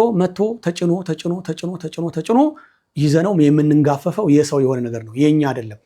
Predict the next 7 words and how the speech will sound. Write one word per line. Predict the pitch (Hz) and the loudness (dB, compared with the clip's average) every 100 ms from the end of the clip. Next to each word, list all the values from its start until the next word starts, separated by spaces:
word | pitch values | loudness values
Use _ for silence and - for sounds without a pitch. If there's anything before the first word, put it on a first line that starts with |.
| _ - _ | _ -20 _
ስለዚህ | - 208 170 143 | 0 2 2 2
እንደሚፈለገው | 160 196 180 156 143 135 | 2 2 -2 -2 -2 -2
መሄድ | 120 120 | -4 -6
አልቻለም። | 107 107 110 104 _ _ _ _ - | -8 -10 -14 -16 _ _ _ _ -2
የሚፈለገው | 175 208 202 196 180 156 | 0 0 -4 -2 0 0
በረከት | 135 120 131 117 | 0 -4 -6 -10
አልመጣም። | 107 107 - | -12 -16 -20